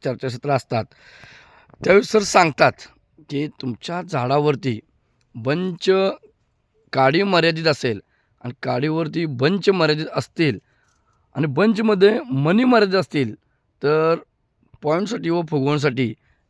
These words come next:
जास्त फिजिकल वर्क किंवा कोणतंच काम,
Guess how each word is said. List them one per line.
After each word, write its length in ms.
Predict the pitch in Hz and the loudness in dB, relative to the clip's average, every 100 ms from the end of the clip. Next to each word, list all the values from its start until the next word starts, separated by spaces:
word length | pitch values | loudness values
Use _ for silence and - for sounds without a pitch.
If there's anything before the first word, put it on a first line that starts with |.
| 113 | -8
जास्त 400 | 104 135 - - 208 | -2 -2 -4 -4 -2
फिजिकल 340 | 180 156 175 185 | -2 -4 -2 0
वर्क 320 | 170 180 190 170 | 0 -2 -4 -2
किंवा 380 | 180 190 208 - - _ _ _ _ _ _ _ _ _ _ | 0 6 6 4 -2 _ _ _ _ _ _ _ _ _ _
कोणतंच 520 | - 214 202 262 - _ _ | 0 0 6 4 4 _ _
काम, 240 | 180 185 | 2 2